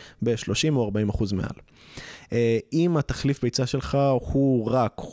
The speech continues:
או שהוא גם פונקציונלי והוא יכול לעבוד עם חברות בי טו בי,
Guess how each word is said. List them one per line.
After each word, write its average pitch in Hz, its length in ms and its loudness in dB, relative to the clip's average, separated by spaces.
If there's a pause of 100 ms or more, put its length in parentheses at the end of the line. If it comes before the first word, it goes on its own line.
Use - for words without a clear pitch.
או 131 120 0
שהוא 120 200 -2
גם 131 120 0
פונקציונלי 123 720 0
והוא 104 140 2
יכול 110 280 0
לעבוד 110 540 0
עם 123 320 0
חברות 110 800 -2
בי 117 160 0
טו 107 180 -4
בי, 156 200 0